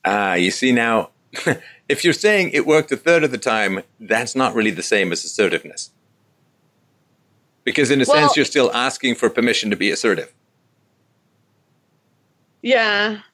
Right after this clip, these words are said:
Speaker 1: You know, like,
Speaker 2: probably.
Speaker 1: if you're really being assertive and you, if you're in the right and you have the authority, then it should be just about a hundred percent of the time. Like, unless you're approaching an appendectomy with a chainsaw and a spork, in which case you want people to talk you out of what you're
Speaker 2: Never.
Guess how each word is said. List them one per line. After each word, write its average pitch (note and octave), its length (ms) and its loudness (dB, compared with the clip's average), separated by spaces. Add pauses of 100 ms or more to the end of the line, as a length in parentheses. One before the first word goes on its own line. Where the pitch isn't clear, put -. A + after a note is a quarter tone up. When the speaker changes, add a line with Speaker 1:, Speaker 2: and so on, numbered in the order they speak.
(120)
Speaker 1:
You - 100 2
know, G#2+ 140 2
like, B2 160 2
Speaker 2:
probably. F3+ 220 -2
Speaker 1:
if - 180 -2
you're F#3+ 100 0
really A#3 240 0
being G3 220 0
assertive C3+ 420 0
and A2+ 160 0
you, G#2 220 -2
if A2 180 -4
you're A#2 120 2
in C#3 140 2
the A2 80 2
right A#2+ 320 0
and F#3 240 2
you D#3 100 4
have C#3+ 200 -2
the A#2 80 0
authority, G#2 500 -2 (800)
then A2+ 320 2
it - 140 -4
should - 240 -2
be A2 120 0
just G#2+ 260 -2
about F2+ 200 -2
a E2 40 -2
hundred E2+ 220 -6
percent F2 280 -4
of D2 60 -10
the D#2+ 60 -8
time. D#2 340 -8
Like, C#3+ 200 -2
unless F3 320 0
you're D3+ 140 2
approaching B2+ 500 2
an G2+ 100 0
appendectomy G2+ 720 -2
with F#2 120 -2
a F#2+ 60 0
chainsaw G#2 560 -2
and F2+ 100 -2
a - 20 -2
spork, - 480 -2 (220)
in G#2+ 100 2
which G2+ 200 2
case G2 240 0
you G2+ 80 0
want G#2 200 -2
people F2+ 220 -4
to F2 60 -12
talk G#2 280 -2
you G2 140 2
out F2 120 0
of C4 80 -2
what - 160 0
you're - 120 2
Speaker 2:
Never. - 20 4